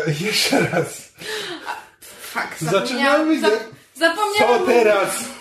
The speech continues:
Speaker 2: <laughs> zapomniałam o jeszcze jednym newsie, znaczy trailerze właściwie.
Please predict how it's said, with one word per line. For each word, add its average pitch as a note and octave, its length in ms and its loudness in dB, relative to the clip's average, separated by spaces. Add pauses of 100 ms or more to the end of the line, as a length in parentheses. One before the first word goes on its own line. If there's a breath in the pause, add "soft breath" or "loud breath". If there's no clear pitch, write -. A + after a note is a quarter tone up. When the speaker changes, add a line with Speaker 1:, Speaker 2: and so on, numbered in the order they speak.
Speaker 2:
<laughs> F4 300 0
zapomniałam D4+ 580 0
o D4 60 -4
jeszcze D#4 220 -2
jednym C#4 400 -6
newsie, A#3+ 340 0
znaczy A3 240 -4
trailerze A#3 520 0
właściwie. G3+ 540 -10